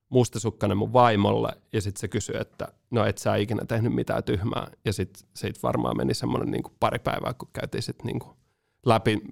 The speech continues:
kaikkea niinku sekoilua ja sitä, niinku, että, että mitä on niinku silleen tullut toilailtua kännissä ja kerrottua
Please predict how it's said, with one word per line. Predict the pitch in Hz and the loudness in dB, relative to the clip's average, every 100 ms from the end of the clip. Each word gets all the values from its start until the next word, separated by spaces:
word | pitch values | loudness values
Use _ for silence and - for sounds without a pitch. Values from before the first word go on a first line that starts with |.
| 107 | -4
kaikkea | - 101 - 135 | 0 0 2 4
niinku | 123 117 | 6 4
sekoilua | - 110 113 104 107 113 | 0 0 4 4 4 2
ja | 107 | 0
sitä, | 104 98 101 - | 0 -2 -4 -4
niinku, | 104 101 104 - | -2 0 0 -4
että, | - - - _ _ _ _ _ _ | -4 -6 -8 _ _ _ _ _ _
että | 101 - - - _ | -8 -6 -8 -8 _
mitä | 117 98 104 | 0 2 0
on | 113 101 | 2 4
niinku | 101 113 113 | 4 2 -2
silleen | - 107 107 113 110 - _ _ | -2 0 0 0 -4 -8 _ _
tullut | 110 107 107 | 2 2 2
toilailtua | - 101 101 123 131 131 | 4 6 6 4 2 0
kännissä | 123 123 117 - 139 - - _ _ _ _ _ | 2 2 0 -2 -6 -8 -14 _ _ _ _ _
ja | 98 | -2
kerrottua | 110 104 - _ 113 110 | 0 0 -2 _ -2 -2